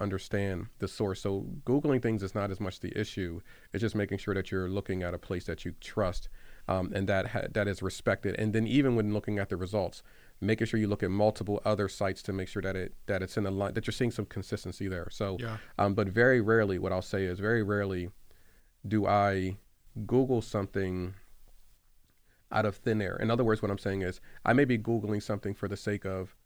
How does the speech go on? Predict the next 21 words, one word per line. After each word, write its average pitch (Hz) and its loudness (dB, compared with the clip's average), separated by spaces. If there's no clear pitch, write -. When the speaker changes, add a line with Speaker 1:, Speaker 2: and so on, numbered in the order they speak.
Speaker 1:
remembering 104 4
a 92 0
reference. - -4
Speaker 2:
Mm. 120 -6
Speaker 1:
I 107 6
may 117 8
be 117 6
Googling 107 2
something 98 -2
to, 92 0
"Oh, 135 -2
I, 117 -2
I 139 -2
can't 135 0
remember 127 0
where 113 2
that 104 2
one 107 0
thing 104 0
is." 95 -2
Speaker 2:
Mm. 113 -4